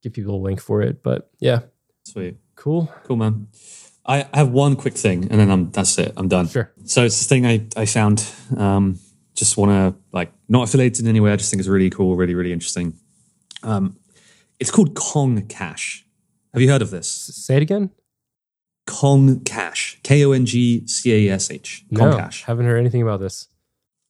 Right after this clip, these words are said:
Speaker 2: Okay, cool. So here's what it is. It's, uh, I think it's a Y C company, but don't hold me to that. I think I, or maybe I saw it launch on, uh, Hacker News. <laughs>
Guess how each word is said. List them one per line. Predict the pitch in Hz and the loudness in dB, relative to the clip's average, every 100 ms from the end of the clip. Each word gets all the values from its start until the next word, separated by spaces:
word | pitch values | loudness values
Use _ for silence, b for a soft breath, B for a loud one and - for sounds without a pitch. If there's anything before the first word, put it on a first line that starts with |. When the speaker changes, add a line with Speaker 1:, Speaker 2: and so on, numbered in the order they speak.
| - | -4
Speaker 2:
Okay, | 117 | -4
cool. | 214 104 - _ _ _ _ _ - | -2 -4 -4 _ _ _ _ _ -10
So | - | 0
here's | 135 | 2
what | 143 | 2
it | 117 | 0
is. | 92 - | -4 -10
It's, | 107 - - | -10 -8 -4
uh, | 110 101 95 - B B B | -2 -2 -4 -10 B B B
I | |
think | - - 254 | -6 0 0
it's | 311 | 2
a | 269 | 0
Y | 208 208 | 4 4
C | - 160 | 4 2
company, | - 92 98 | 0 -6 -4
but | 104 | -2
don't | 147 156 | -2 2
hold | 135 | 4
me | 107 | 4
to | 104 | 0
that. | 87 - | -6 -10
I | |
think | 104 143 | -2 0
I, | 139 - | 0 0
or | 139 151 | 2 4
maybe | 185 226 | 4 4
I | 196 | 2
saw | - 165 | 2 2
it | 151 | 2
launch | 120 123 117 - - | 2 0 0 -6 0
on, | 107 98 95 | 2 4 2
uh, | 90 85 | 2 -2
Hacker | 104 107 | -4 0
News. | 92 82 85 - _ _ _ _ _ _ _ _ _ | -2 -2 -8 -14 _ _ _ _ _ _ _ _ _
<laughs> | - | -10